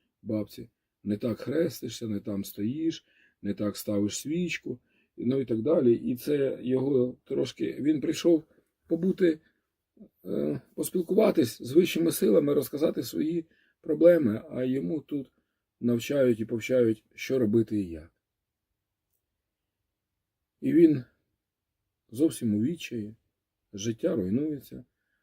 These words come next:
В церкві, як обіцяла бабця, йому не допомогли, він вийшов з храму. І сів і плаче біля, на, на сходах.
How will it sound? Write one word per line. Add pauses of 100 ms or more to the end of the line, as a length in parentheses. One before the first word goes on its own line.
(160)
В
церкві,
як
обіцяла
бабця, (420)
йому
не
допомогли, (640)
він (260)
вийшов
з
храму. (2250)
І
сів
і
плаче (260)
біля, (220)
на,
на
сходах.